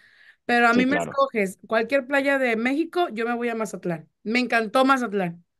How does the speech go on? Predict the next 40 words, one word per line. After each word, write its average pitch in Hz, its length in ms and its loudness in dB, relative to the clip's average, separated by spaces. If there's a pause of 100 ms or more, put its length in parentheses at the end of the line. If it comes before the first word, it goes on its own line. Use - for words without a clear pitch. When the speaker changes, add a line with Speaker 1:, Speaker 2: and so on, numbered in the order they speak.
(600)
Speaker 2:
A 139 80 4
mí, 175 120 8
¿sabes 214 260 6
qué 170 100 6
me 165 120 6
pasa? 127 500 4 (200)
Y 101 120 -2
a 104 80 2
lo 107 100 4
mejor 104 300 4
hay 123 120 8
gente 113 260 2
que 113 100 2
me 107 100 4
va 104 100 6
a 101 40 4
criticar. 104 560 2 (1000)
Cancún 139 440 6
se 165 120 6
me 165 120 6
hace 139 220 4
más 135 240 4
como 143 260 4
para 113 140 6
irte 117 220 4
a 135 40 6
encerrar 98 400 2 (180)
a - 80 -4
un 110 220 4
hotel 120 300 4
todo 117 120 8
incluido, 135 380 8
y 180 80 4
vas 113 220 4
y 110 60 4
te 101 120 0
tiras 165 300 6
y 113 40 2
está 104 140 4
bonito. 95 360 2